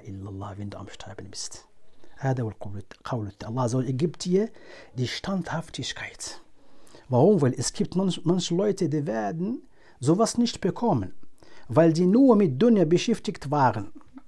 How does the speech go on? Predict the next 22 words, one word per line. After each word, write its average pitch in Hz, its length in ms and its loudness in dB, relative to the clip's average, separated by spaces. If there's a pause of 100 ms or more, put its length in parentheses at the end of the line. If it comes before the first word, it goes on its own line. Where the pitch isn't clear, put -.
Du 143 120 4
sagst 226 400 8
ihm, 226 160 8
sag 220 300 10
La 208 240 12
ilaha 170 440 10
illallah, 165 340 4
er 175 120 2
kann 208 240 -2
das 180 240 -4
nicht 202 180 -6
aussprechen. - 680 -10 (760)
Subhanallah. 120 800 -6 (340)
Und 160 140 4
es - 200 2
gibt 196 280 4
manche 233 280 8
Leute, 226 400 8
die 226 300 8
am 160 160 4
Sterben 175 520 4
sind 190 580 10